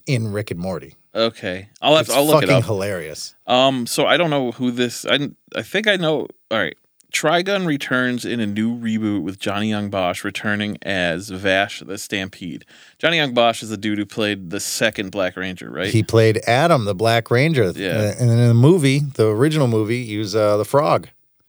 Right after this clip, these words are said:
Speaker 1: Yeah, there they are. Uh, yeah, yeah, yeah. Chaos, Chaos. That's right. So the
Speaker 2: Okay.
Speaker 1: one with the blonde hair was his, um, ex-girlfriend.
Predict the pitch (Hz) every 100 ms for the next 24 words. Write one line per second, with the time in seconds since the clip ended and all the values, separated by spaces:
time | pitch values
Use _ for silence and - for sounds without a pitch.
0 | _ _ _ - 165 151 180 156 123 120
1 | - 170 165 160 175 165 143 104 101 -
2 | 143 120 123 104 92 - - _ _ -
3 | 104 - 87 90 _ - _ _ - 131
4 | 131 139 151 151 131 113 120 123 120 104
5 | 104 90 87 85 98 90 92 85 82 85
6 | 98 _ _ - 95 - - 90 - 87
7 | -